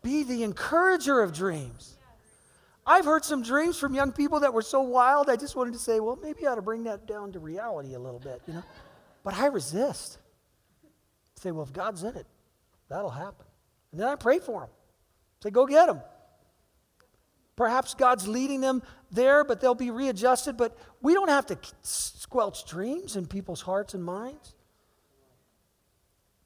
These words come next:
Keep faith, keep circling, keep trusting. At just the right time, God will knock those intimidating walls down.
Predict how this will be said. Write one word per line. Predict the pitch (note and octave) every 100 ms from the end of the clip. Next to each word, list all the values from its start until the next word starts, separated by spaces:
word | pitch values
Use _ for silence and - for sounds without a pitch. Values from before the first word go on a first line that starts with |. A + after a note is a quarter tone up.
| _ _ _ _ _ _ _ _ - _ _ _ _ _ _ _ _ _ _
Keep | - C4+ B3 -
faith, | G3 B2+ -
keep | C4+ A#3+
circling, | - G#3 - D3+
keep | - C4 -
trusting. | - G#3 - E3+
At | E3+
just | D3+ A#3+ -
the | A3+
right | G3+ G3
time, | F#3+ F3+ E3
God | F3+ F3+
will | E3 D#3+
knock | D#3+ F3+ G3+ D#3 - - _ _ _ _ _ _ -
those | F3 C#3+
intimidating | D3+ - - F#3+ F3 E3 D3+
walls | C#3+ C#3 A#2 A2
down. | C#3 B2 A2+